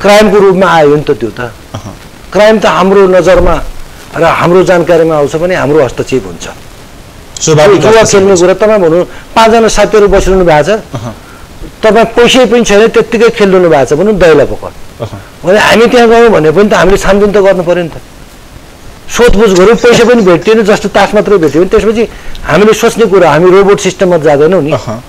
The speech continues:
Speaker 1: हामी त ह्युमन बिइङ हो। त्यहाँनिर ठिक हो कि बेठिक हो भन्ने कुरा एउटा कमान्डरले त्यो निर्धारण गर्छ। मनोरञ्जन गरिराखेका रहेछन्,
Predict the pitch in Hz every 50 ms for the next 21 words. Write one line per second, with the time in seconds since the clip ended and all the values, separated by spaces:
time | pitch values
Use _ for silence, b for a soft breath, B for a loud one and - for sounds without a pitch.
0 | - - - - - 131 160 180 180 185 170 165 175 202 208 202 - 202 180 170
1 | 151 135 131 - - B B B B B - 190 196 196 185 165 - - 226 -
2 | 214 170 139 143 185 170 190 - - - 170 180 180 156 135 123 131 139 127 151
3 | 160 160 156 156 151 151 - 156 160 165 160 156 156 151 147 139 - 151 139 127
4 | 135 127 107 110 107 110 110 107 104 95 - 143 147 - B B B B B B
5 | - 190 208 220 220 220 214 196 220 208 190 196 165 175 175 - 190 175 170 170
6 | 147 185 190 196 190